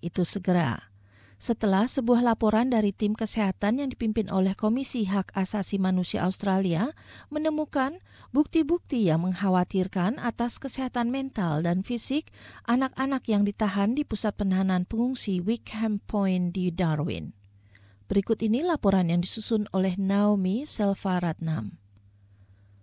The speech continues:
Dokter anak, Profesor Elizabeth Elliot, dan Dokter Hasantha Gunasekara memeriksa enam puluh sembilan anak yang ditahan di pusat penahanan pengungsi di Darwin.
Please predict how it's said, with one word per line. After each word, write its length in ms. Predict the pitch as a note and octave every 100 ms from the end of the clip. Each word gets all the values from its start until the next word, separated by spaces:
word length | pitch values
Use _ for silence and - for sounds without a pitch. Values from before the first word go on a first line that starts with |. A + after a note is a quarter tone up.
| _ _ - -
Dokter 400 | C#4 - F4+ E4+
anak, 560 | C4 A#3 A3 - - - -
Profesor 480 | B3+ C4+ C4 B3+ A#3+ -
Elizabeth 640 | C#4 D4+ - B3+ G#3+ G3+ - _
Elliot, 480 | C4 C#4 B3 E3+ A#3 - - - -
dan 240 | A3+ A#3
Dokter 320 | A3+ C4 - G#3
Hasantha 720 | - B3 - D4+ D4 G#3+ D#3 G#3
Gunasekara 1040 | G3 G3+ G3 - G#3+ - F3+ D3+ G#3 E4 - - - - -
memeriksa 560 | D4+ D#4+ E4+ - D#4+ D4+
enam 240 | D4+ D4
puluh 160 | D4+ C#4
sembilan 480 | - D4 B3+ -
anak 400 | - C4 A#3+ G3
yang 80 | F3
ditahan 480 | E3+ F3+ F#3+ G3 F#3+
di 80 | F#3+
pusat 240 | F3 G3+ -
penahanan 560 | G3 F3+ F#3 F#3 F3+ G3
pengungsi 480 | G#3+ A#3 G#3+ E3+
di 160 | E3 F3
Darwin. 560 | F#3 F3 E3 B2 F2